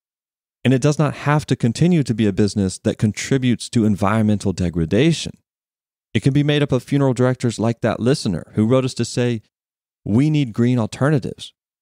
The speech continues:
and who is actively encouraging their patrons to seek those alternatives. And, uh, I guess as we can talk about now,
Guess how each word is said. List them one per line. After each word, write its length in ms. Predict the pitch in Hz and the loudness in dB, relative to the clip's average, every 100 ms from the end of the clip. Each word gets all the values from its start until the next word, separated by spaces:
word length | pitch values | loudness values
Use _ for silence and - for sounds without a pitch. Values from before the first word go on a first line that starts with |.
| _ | _
and 260 | 98 98 90 | 0 0 0
who 160 | 110 | 2
is 120 | 110 92 | 0 0
actively 460 | 110 123 113 110 107 | -4 -2 -2 0 0
encouraging 880 | 101 - 135 147 127 107 98 92 - | -2 -2 2 2 2 0 0 -2 -4
their 200 | 92 95 | -2 0
patrons 480 | 107 113 - 107 - | 0 0 0 -2 -2
to 120 | 98 | -8
seek 380 | - - 120 - | -6 -2 -2 -2
those 320 | 95 98 95 | 0 0 0
alternatives. 760 | - 87 - 98 98 - - - _ _ _ _ _ _ _ | -2 -6 -4 -2 -2 -2 -14 -18 _ _ _ _ _ _ _
And, 240 | 110 113 - | -2 -2 0
uh, 140 | 104 87 | -2 0
I 140 | 92 | -2
guess 240 | 98 101 - | 0 0 -2
as 100 | 92 | -2
we 120 | 98 | 0
can 100 | 95 | 0
talk 220 | 95 90 | -2 -2
about 180 | 85 64 | -2 0
now, 320 | 104 131 113 | 0 0 -2